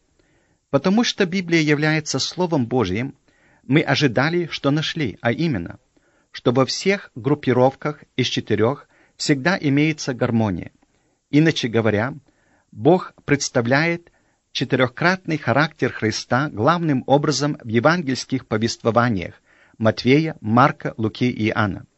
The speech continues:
Сегодня мы желаем посмотреть на четыре цвета, которые Бог употребляет, чтобы символически изобразить характер Христа.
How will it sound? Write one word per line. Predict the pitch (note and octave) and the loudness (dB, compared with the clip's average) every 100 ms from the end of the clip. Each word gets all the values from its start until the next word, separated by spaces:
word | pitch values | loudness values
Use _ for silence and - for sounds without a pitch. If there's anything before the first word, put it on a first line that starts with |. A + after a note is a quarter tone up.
| _ _ _ _ - | _ _ _ _ -8
Сегодня | - D#3 G3 G3+ F#3+ | 0 2 4 2 2
мы | F#3 | 2
желаем | E3+ E3 F#3 F#3 | 2 0 0 -2
посмотреть | D#3+ - D3+ C#3+ E3+ E3+ | -4 -2 -2 0 0 0
на | C#3+ | -2
четыре | - - E3 C#3+ | -4 -2 0 0
цвета, | - - A2+ A#2+ D3 - _ _ _ | -2 -2 0 0 -6 -16 _ _ _
которые | - C3 E3 D3+ | -4 0 2 2
Бог | A2 E3 F3+ | 2 0 0
употребляет, | - B2 A#2+ - G2 G2+ G#2+ C3 - _ _ _ - | -2 -2 -2 -2 -2 -2 -2 -4 -8 _ _ _ -18
чтобы | - D#3+ D3+ D#3 - | -2 0 2 0 -2
символически | - - C#3 B2 D3+ F#3+ F#3 - - E3+ | -12 -4 0 0 0 -2 -4 -4 -6 -2
изобразить | B2 A#2 G#2 A2+ G#2+ E3 - _ _ | 0 2 2 0 0 -2 -6 _ _
характер | - A#2 B2+ C3+ B2+ | -4 0 0 -2 -8
Христа. | - A2 G2 - F2 | -8 -8 -6 -6 -8